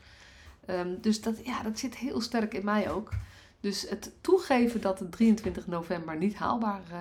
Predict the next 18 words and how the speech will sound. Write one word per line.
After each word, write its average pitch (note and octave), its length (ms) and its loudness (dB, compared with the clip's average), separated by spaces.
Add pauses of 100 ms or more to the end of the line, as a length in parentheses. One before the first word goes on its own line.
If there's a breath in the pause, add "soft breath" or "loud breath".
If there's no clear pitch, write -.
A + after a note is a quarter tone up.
is, G3 240 0
dat E3+ 140 -10
was E3+ 180 -4
voor F3 120 -8
mij F3 160 -6
wel E3 140 -8
heel D3+ 200 -8
heftig. B3+ 460 -4 (560 loud breath)
Maar F#3 240 4
ook A#3 160 8
bevrijdend. D#3 640 2
En D3+ 120 -10
ik D#3 100 -10
merk F#3 240 2
ook E3 160 -4
dat D#3 140 -8
ik, - 160 -20
eh, D3+ 100 -8